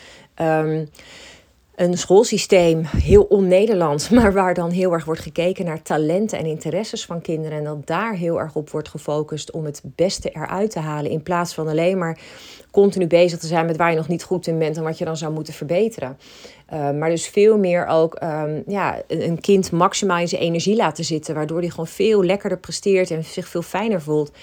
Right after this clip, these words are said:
Ja, echt ongelooflijk. En het is, het, het heeft consequenties, want op het moment dat, ehm,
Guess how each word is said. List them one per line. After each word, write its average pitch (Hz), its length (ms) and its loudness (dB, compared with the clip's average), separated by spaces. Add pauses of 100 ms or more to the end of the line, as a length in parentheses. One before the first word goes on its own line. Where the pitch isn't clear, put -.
(480)
Ja, 170 220 -6
echt - 220 -8
ongelooflijk. 185 640 0
En 165 340 -4 (800)
het 190 140 2
is, 226 100 6
het, 202 340 0
het 185 140 -6
heeft 190 260 4
consequenties, 185 640 2
want 185 140 -2
op 175 100 -6
het 165 80 -8
moment 175 280 0
dat, 175 240 -2
ehm, 156 580 0